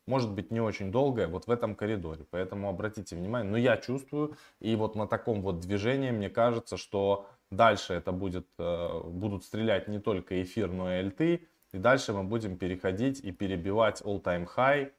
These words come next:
по нашему эфиру. Ну, конечно же, все хомяки придут к нам на трансляции, нас опять начнут смотреть тысячами, когда эфир приблизится где-то к трем восемьсот, поэтому,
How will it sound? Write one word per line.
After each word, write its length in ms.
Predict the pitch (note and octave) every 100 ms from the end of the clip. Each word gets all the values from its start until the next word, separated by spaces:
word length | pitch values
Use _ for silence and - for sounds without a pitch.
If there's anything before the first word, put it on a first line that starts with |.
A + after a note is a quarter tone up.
| _ _
по 200 | - A2
нашему 600 | F#2+ G2+ G#2+ - F2 F#2+ -
эфиру. 500 | E2+ F2 D#2+ D#2+ - - _ -
Ну, 100 | D3+
конечно 460 | C3+ A#2+ D3+ C#3+
же, 140 | A#2 A#2
все 200 | - B2
хомяки 680 | A#2 G#2+ G2 - C3 C3+ - _ _
придут 400 | A#2 A2+ B2+ B2+
к 40 |
нам 160 | A#2+ A2
на 120 | G#2+
трансляции, 640 | - G#2 - B2+ C#3 - G#2
нас 200 | G#2 -
опять 280 | G#2 G#2+
начнут 340 | G#2+ G#2 A2 G2
смотреть 400 | G#2 F#2+ G#2 G2
тысячами, 520 | B2+ C3 B2 G#2+ F2+
когда 360 | F2+ E2+ G2+ G2+
эфир 260 | - A2+
приблизится 600 | - F2 F2+ G#2+ G2 -
где-то 360 | E2 F#2 F#2+ E2+
к 60 |
трем 340 | - G#2+ G#2 F2+
восемьсот, 640 | F2 G#2+ G#2 - E3+ E3+
поэтому, 500 | G#2 A#2+ A2 G2+